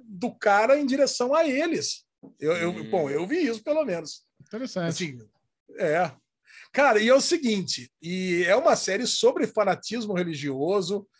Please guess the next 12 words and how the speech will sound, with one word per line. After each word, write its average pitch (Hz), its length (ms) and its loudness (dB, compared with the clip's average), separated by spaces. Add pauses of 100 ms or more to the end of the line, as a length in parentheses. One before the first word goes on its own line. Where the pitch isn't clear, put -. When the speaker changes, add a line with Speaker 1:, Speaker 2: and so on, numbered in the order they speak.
(160)
Speaker 1:
sobre 220 380 2
dominação 208 880 2
da, 160 280 4
da 143 280 0
massa 160 580 0
através 151 520 -2
da 160 100 -4
religião. 151 680 -2 (360)
Cara, 247 240 0
e 220 140 0
assim, 240 320 -2 (100)
são - 300 -4